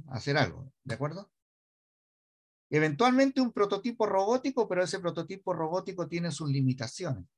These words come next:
Solamente no puede, no podemos hacer que la tarjeta, que el protoboard le pongamos rueda y empiece a, a, a moverse, porque no hay un simulador para eso, ¿de acuerdo? Sí había, sí había, ah, en, en otros, hay un simulador, por ejemplo,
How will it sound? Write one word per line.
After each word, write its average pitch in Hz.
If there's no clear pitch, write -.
Solamente 156
no 135
puede, 135
no 131
podemos 131
hacer 151
que -
la 135
tarjeta, 143
que 139
el 127
protoboard 143
le 127
pongamos 135
rueda 156
y 147
empiece 139
a, 143
a, 139
a 135
moverse, 180
porque 139
no 139
hay 180
un 196
simulador 165
para 170
eso, -
¿de 123
acuerdo? 160
Sí 269
había, 156
sí 247
había, 151
ah, 123
en, 123
en 120
otros, 143
hay 131
un 139
simulador, 120
por 135
ejemplo, 139